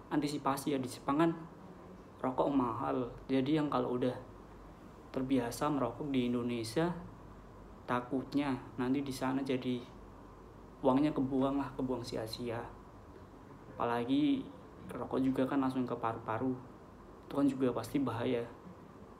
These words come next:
Nanti misal ada di sana, di Jepangnya ada penyakit,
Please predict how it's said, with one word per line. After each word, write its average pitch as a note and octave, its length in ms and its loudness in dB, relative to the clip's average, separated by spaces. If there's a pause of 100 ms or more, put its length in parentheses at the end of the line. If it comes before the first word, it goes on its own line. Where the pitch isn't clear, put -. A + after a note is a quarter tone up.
Nanti B2 240 6
misal C3 320 6
ada B2 400 2
di B2+ 160 -2
sana, C3 400 4 (160)
di B2+ 320 6
Jepangnya C3 560 2 (800)
ada B2+ 240 2
penyakit, B2 480 0